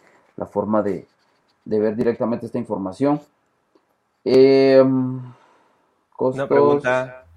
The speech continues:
Speaker 1: Sí, claro.
Speaker 2: Eh, maestro, una pregunta. ¿Este curso de Nueva Zelanda es libre? O sea, para cualquier parte del mundo, o sea, ¿cualquier persona del mundo puede participar? ¿O es enfocado solo para las personas de, de ese área?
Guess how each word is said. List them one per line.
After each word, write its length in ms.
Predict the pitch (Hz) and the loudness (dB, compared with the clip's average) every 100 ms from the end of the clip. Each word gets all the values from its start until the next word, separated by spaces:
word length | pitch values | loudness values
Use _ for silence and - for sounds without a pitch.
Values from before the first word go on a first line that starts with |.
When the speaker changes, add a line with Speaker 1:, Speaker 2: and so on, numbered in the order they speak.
| _ | _
Speaker 1:
Sí, 240 | _ - 147 | _ -4 2
claro. 340 | 139 131 101 _ _ _ _ 117 | 4 4 2 _ _ _ _ -12
Speaker 2:
Eh, 240 | 110 107 | -10 -10
maestro, 300 | - 113 120 | -8 -8 -6
una 140 | 131 127 | -6 -6
pregunta. 560 | 117 113 110 98 90 - _ _ | -6 -6 -8 -10 -10 -18 _ _
¿Este 280 | 117 - 131 | -10 -10 -8
curso 400 | 139 131 143 131 | -8 -6 -4 -4
de 80 | |
Nueva 240 | 117 104 98 | -2 -4 -4
Zelanda 600 | - 98 104 110 117 123 120 _ _ _ _ _ _ | -6 -6 -6 -6 -6 -8 -18 _ _ _ _ _ _
es 200 | 123 120 | -4 -4
libre? 540 | 135 147 156 147 170 180 | -6 -4 -4 -6 -10 -12
O 80 | 110 | -6
sea, 200 | 120 113 | -6 -4
para 220 | 110 107 | -4 -6
cualquier 360 | - 107 117 113 | -8 -6 -6 -4
parte 280 | 131 127 139 | -4 -4 -6
del 120 | 120 | -6
mundo, 540 | 107 113 117 127 131 - _ - | -6 -8 -8 -10 -12 -20 _ -14
o 100 | 104 | -8
sea, 160 | 117 | -6
¿cualquier 300 | 104 101 117 | -6 -6 -6
persona 240 | 120 131 127 | -8 -6 -6
del 80 | 110 | -6
mundo 220 | 113 120 | -8 -6
puede 160 | 131 | -6
participar? 600 | 123 120 113 - 120 143 123 - _ _ - | -6 -8 -12 -6 -6 -6 -10 -20 _ _ 0
¿O 140 | 117 | 0
es 80 | 113 | 2
enfocado 420 | 123 120 107 110 | -4 -6 -4 -4
solo 300 | 117 123 127 | -4 -6 -4
para 180 | 120 104 | -6 -6
las 160 | 104 - | -8 -8
personas 440 | 101 98 101 110 | -12 -10 -10 -8
de, 320 | 107 98 92 | -8 -10 -12
de 140 | 98 104 | -8 -8
ese 180 | 117 113 | -2 -2
área? 480 | 113 117 107 95 | -2 -4 -6 -12